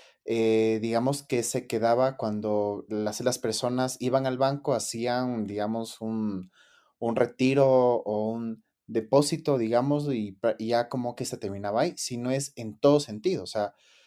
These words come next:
es en todo punto y ahora se entiende más que prácticamente todas las empresas, todos el tema de los productos, eh,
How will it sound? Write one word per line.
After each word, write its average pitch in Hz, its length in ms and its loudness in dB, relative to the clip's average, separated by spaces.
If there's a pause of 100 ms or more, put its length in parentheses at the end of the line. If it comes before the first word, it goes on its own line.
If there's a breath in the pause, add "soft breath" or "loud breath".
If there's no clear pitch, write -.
(300 soft breath)
es 123 160 0
en 127 180 -2
todo 139 280 4
punto 143 640 4
y 110 220 -2
ahora 127 320 6
se 143 120 -4
entiende 113 440 -2
más 123 420 -2
que - 80 -18
prácticamente 117 1000 -6 (640)
todas 147 600 6
las 107 640 -2 (520 soft breath)
empresas, 131 600 2
todos 127 340 2
el 117 160 -6
tema 120 300 -2
de 101 380 -6 (960)
los 135 180 4
productos, 156 760 2
eh, 104 440 -2